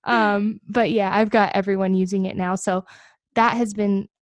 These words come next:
a game changer for me now in my day-to-day life. But that's, that's where I am. I mean, that's,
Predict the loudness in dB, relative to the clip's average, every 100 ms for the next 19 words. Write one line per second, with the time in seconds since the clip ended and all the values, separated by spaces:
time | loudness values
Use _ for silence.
0 | -4 -2 0 0 0 -2 -2 -4 -4 -2
1 | -2 -4 -2 0 2 0 -2 -2 -2 -2
2 | -4 -6 -8 -8 -8 -8 -8 -10 -12 -20
3 | _ -6 -2 -2 -4 -4 -4 -4 -2 0
4 | 2 0 0 0 0 -2 -2 -2 -4 -8
5 | -16 -20